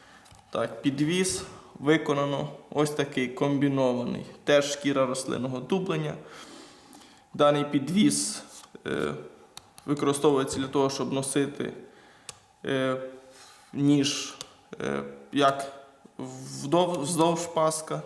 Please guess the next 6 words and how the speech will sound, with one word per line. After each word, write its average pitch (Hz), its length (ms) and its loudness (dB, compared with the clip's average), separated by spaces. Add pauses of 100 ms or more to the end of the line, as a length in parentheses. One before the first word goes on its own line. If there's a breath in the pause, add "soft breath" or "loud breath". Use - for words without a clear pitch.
так 143 260 2
і 147 40 4
впоперек, 123 680 -2
як 131 180 -4
звичайний 135 580 0
підвіз. 120 560 -6